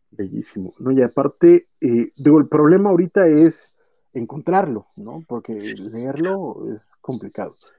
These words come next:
Speaker 1: Digo, afortunadamente la vida moderna nos da muchas opciones, wink, wink,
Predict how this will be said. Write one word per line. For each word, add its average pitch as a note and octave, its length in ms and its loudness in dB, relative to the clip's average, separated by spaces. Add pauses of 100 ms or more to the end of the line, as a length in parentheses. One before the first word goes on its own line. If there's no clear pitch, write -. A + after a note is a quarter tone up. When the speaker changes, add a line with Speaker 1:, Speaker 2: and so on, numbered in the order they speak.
(260)
Speaker 1:
Digo, D#3 280 4
afortunadamente D#3+ 920 4
la A2+ 120 -2
vida B2+ 180 -4
moderna A#2 440 -4
nos G2 240 -14
da G#2 140 -10
muchas G#2 300 -14
opciones, D#3 360 -12 (520)
wink, G2+ 320 -10
wink, D3+ 280 -8